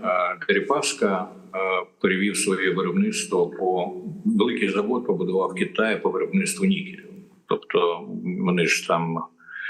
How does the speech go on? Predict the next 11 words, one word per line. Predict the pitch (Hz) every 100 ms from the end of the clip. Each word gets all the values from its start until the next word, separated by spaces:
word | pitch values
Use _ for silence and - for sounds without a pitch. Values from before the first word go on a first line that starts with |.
| - - _
виробляли | 92 87 87 87 85 90 87 87
нікель, | 87 85 90 78
де | -
там, | - -
в | 87
Норильську. | 101 143 131 - - -
Зараз | 120 123 - -
це | 101 101 98
невигідно | 90 95 107 98 95 82
і | 87
неможливо. | 95 87 - 80 78 50 50